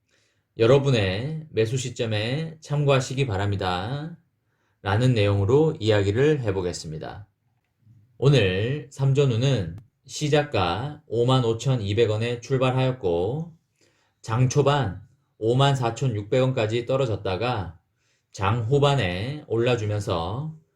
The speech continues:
오만 오천오백 원에 마감하였습니다.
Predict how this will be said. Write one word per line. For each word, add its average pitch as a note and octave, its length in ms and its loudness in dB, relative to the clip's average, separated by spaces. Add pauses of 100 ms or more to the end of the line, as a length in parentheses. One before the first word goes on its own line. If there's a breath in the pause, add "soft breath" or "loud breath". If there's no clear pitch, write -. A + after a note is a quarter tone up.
(280)
오만 A#2+ 380 4
오천오백 A2 640 2
원에 B2+ 400 0
마감하였습니다. G2 1160 -4